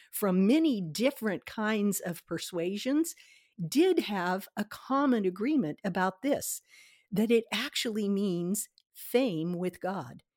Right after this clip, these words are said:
It is a good report of God's approval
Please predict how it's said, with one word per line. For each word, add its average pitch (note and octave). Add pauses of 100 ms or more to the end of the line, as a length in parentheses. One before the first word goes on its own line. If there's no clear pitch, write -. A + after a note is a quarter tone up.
(300)
It A3
is G#3+
a F3
good A#3+
report A3+
of C#3+
God's G#3
approval D#3+